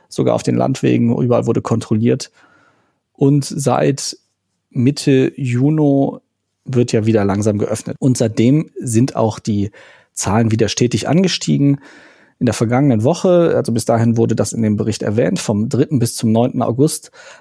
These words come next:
lag der Anteil der Menschen, die das Coronavirus hatten,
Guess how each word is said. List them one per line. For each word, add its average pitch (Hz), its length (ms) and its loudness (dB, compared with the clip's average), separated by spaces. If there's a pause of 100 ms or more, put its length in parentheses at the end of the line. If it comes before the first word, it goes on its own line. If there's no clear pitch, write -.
lag - 280 -2
der - 180 0
Anteil 131 460 2
der 120 100 2
Menschen, 120 640 0 (720)
die 117 400 2 (380)
das 107 160 -2
Coronavirus 147 680 0
hatten, 143 300 -2